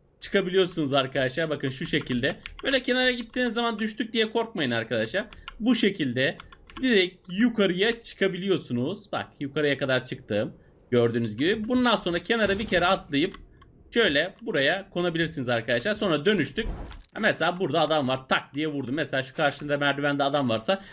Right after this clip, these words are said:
tak diye vurabiliyorsun kankacığım. İlk taktiğimiz buydu.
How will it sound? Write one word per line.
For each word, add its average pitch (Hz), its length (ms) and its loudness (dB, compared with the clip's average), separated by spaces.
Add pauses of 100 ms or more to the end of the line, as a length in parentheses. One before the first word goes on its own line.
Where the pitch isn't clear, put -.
(140)
tak - 280 0
diye 170 260 -2 (180)
vurabiliyorsun 165 680 0
kankacığım. 151 540 -2
İlk 214 200 -2
taktiğimiz 170 640 -2
buydu. 170 400 -2